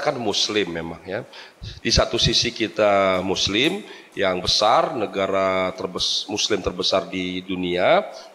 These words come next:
jumlahnya signifikan. Tapi di sisi lain kan kita telah bersepakat bahwa Pancasila sebagai, eh, landasan dasar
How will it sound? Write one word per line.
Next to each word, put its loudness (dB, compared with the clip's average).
jumlahnya -2
signifikan. 0
Tapi 2
di -4
sisi 2
lain 4
kan 2
kita 2
telah 4
bersepakat 0
bahwa 0
Pancasila 2
sebagai, 0
eh, -4
landasan 2
dasar -2